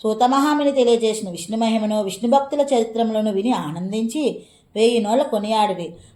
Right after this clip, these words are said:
శౌనకాది మునులకు ఇంకనూ సంశయములు తీరనందున సూతిని గాంచి, "ఓ మునితిలకమా,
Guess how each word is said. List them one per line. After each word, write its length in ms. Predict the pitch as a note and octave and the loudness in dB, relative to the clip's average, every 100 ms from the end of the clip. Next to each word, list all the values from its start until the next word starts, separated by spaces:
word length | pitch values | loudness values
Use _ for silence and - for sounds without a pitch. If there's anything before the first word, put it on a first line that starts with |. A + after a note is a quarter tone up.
| - | -4
శౌనకాది 540 | G3+ A3 C#4 D4+ D4 | 2 2 2 2 2
మునులకు 380 | C4+ C4 C4 B3+ | 2 2 2 0
ఇంకనూ 480 | G#3 G3 G#3+ C4+ D4 | -4 -6 -2 0 0
సంశయములు 520 | A3+ F#3 G#3+ A3+ B3+ | -2 -2 -2 2 2
తీరనందున 840 | B3 F3 F#3+ A3 A#3 C4 D#4 C#4+ - - _ | 0 -2 -2 -2 0 0 0 -2 -4 -18 _
సూతిని 360 | A#3 A#3+ D4 C#4+ | 0 0 0 0
గాంచి, 680 | A#3+ G#3+ A3 A3 B3+ F#3 - _ - | 2 0 -2 -4 -4 -4 -8 _ -2
"ఓ 140 | B3 C#4 | 2 2
మునితిలకమా, 760 | G3 F#3+ G#3+ G#3+ G#3 G#3+ | 0 -2 -2 -2 -2 -2